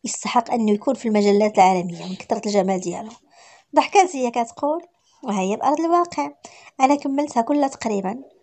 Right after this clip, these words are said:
دابا شنو التقرير ديالك عليها؟ آه، فعلا رائعه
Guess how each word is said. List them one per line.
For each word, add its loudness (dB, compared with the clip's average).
دابا -2
شنو -4
التقرير 0
ديالك -2
عليها؟ 0
آه، 0
فعلا 2
رائعه 0